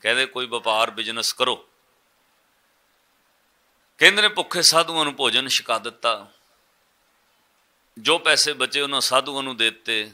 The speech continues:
"ਕਿਰਤ ਕਰੋ, ਮੰਗੋ ਨਾ ਭਾਈ, ਕਿਰਤ ਕਰੋ, ਜਾ ਕੇ ਆਪਣੇ ਬੱਚੇ ਪਾਲੋ।" ਇਹ ਸੱਚਾ ਸੌਦਾ ਸੀ ਪਾਤਸ਼ਾਹ ਦਾ।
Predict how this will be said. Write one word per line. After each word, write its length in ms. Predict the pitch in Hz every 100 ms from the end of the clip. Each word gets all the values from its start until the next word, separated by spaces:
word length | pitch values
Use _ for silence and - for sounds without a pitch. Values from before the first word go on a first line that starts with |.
| _
"ਕਿਰਤ 280 | 135 120 151
ਕਰੋ, 360 | - 123 120 117
ਮੰਗੋ 420 | 117 123 131 135
ਨਾ 140 | 127
ਭਾਈ, 440 | 123 123 107 120 120 _ _ _ -
ਕਿਰਤ 280 | 151 160 147
ਕਰੋ, 280 | 123 123 123
ਜਾ 180 | 113
ਕੇ 180 | 107 123
ਆਪਣੇ 280 | 117 - 113
ਬੱਚੇ 320 | 107 104 120
ਪਾਲੋ।" 480 | 117 107 104 104 104
ਇਹ 80 | 143
ਸੱਚਾ 380 | - 127 - 135
ਸੌਦਾ 400 | - 110 95 117
ਸੀ 220 | - 107
ਪਾਤਸ਼ਾਹ 480 | - 104 - - 50
ਦਾ। 180 | 50